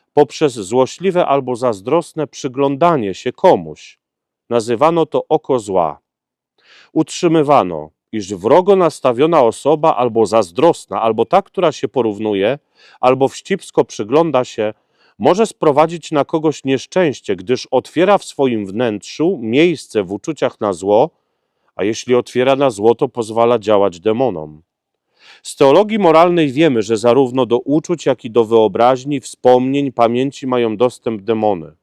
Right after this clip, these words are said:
I dlatego na przykład w legendach żydowskich istnieje takie podanie, iż Jakub, kiedy wysyłał dziesięciu swoich synów do Egiptu do, z darami dla Józefa, kazał im wjeżdżać do miasta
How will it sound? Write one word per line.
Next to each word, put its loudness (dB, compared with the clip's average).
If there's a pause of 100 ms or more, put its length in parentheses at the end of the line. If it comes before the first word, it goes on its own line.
(680)
I -4
dlatego 4
na 4
przykład -2
w -6
legendach 2
żydowskich -2
istnieje -2
takie -4
podanie, 0
iż -10
Jakub, 0
kiedy 0
wysyłał 2 (340)
dziesięciu -4
swoich -2
synów -4
do 2
Egiptu 0
do, 0
z -10
darami 2
dla 2
Józefa, 0 (540)
kazał 4
im -2
wjeżdżać 2
do 0
miasta 2